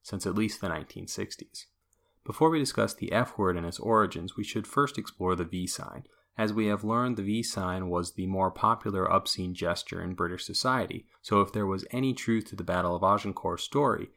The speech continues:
then it would be for the V sign, not the middle finger. Unlike the middle finger, the two-finger salute is a little more difficult to pin a specific origin,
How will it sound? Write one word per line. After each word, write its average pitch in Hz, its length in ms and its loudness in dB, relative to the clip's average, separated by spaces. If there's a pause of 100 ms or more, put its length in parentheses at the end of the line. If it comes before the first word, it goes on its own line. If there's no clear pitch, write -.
(180)
then 98 120 0
it 92 60 0
would 95 120 0
be 101 140 2
for 98 160 -4
the 87 100 -4
V 104 240 0
sign, - 400 -6 (220)
not 101 240 2
the 95 80 -4
middle 80 180 -4
finger. - 440 -8 (960)
Unlike 160 300 0
the 127 60 2
middle 110 200 4
finger, 87 420 -2 (160)
the 95 240 0
two-finger 123 560 0
salute 87 380 -2
is 95 100 -4
a 98 60 -4
little 113 180 2
more 101 220 4
difficult 92 600 -6
to 101 80 -6
pin 104 240 -2
a 92 140 -4
specific - 580 -4
origin, 90 560 2